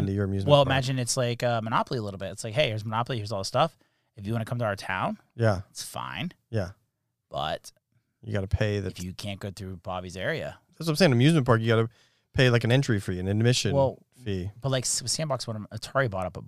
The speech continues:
Speaker 2: whole shitload.
Speaker 1: Of Sandbox?
Speaker 2: Oh, yeah.
Speaker 1: Oh, yeah?
Speaker 2: Yeah.
Speaker 1: So they can see the future a little bit.
Speaker 2: Well, that, that basically solidifies Sandbox.
Speaker 1: Mm-hmm.
Speaker 2: 'Cause guess what? Atari just spent a bunch of money, so they're gonna put the
Speaker 1: Mm-hmm.
Speaker 2: resources and building behind
Speaker 1: Well, like
Speaker 2: it,
Speaker 1: I
Speaker 2: which
Speaker 1: was saying,
Speaker 2: is
Speaker 1: a big
Speaker 2: interesting.
Speaker 1: corporation aligning themselves.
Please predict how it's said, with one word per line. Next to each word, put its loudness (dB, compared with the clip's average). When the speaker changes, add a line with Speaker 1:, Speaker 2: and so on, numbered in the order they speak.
Speaker 2:
whole -12
shitload. -6
Speaker 1:
Of 0
Sandbox? -4
Speaker 2:
Oh, -12
yeah. -12
Speaker 1:
Oh, 6
yeah? 4
Speaker 2:
Yeah. -8
Speaker 1:
So -2
they 0
can -4
see -4
the -6
future -6
a -6
little -8
bit. -20
Speaker 2:
Well, 2
that, -6
that -4
basically -2
solidifies -6
Sandbox. -6
Speaker 1:
Mm-hmm. 4
Speaker 2:
'Cause -4
guess -8
what? 2
Atari -10
just -12
spent -16
a -12
bunch -10
of -14
money, -6
so -8
they're -14
gonna -10
put 4
the 4
Speaker 1:
Mm-hmm. 4
Speaker 2:
resources -8
and -12
building -12
behind -4
Speaker 1:
Well, 6
like 6
Speaker 2:
it, 6
Speaker 1:
I 6
Speaker 2:
which 6
Speaker 1:
was 2
saying, 4
Speaker 2:
is 6
Speaker 1:
a 2
big 0
Speaker 2:
interesting. 0
Speaker 1:
corporation 0
aligning 0
themselves. -4